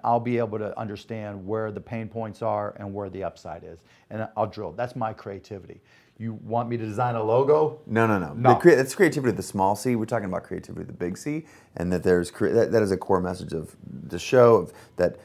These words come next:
Speaker 2: there literally is creativity and genius in everyone, and it's about unpacking
Speaker 1: No,
Speaker 2: it
Speaker 1: and I
Speaker 2: and
Speaker 1: agree with that
Speaker 2: yeah.
Speaker 1: wholeheartedly, right?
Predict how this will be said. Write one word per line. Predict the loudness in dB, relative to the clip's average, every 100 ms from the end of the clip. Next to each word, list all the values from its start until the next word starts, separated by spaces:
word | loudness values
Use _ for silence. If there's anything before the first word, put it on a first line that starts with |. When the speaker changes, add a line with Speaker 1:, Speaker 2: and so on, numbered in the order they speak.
| _
Speaker 2:
there | 4 6
literally | 4 6 6
is | 4
creativity | 2 0 2 0 0
and | 0 -2
genius | -4 -4 -4 -6
in | -6
everyone, | -6 -6 -4
and | -6
it's | -4
about | 0 0
unpacking | 0 -6 -6 -6 -4 -2
Speaker 1:
No, |
Speaker 2:
it | 0
Speaker 1:
and | 2
I |
Speaker 2:
and | 2
Speaker 1:
agree | 0
with | -2
that | -4 -10
Speaker 2:
yeah. |
Speaker 1:
wholeheartedly, | -4 -4 -2 -6 -8 -8
right? | -8 -8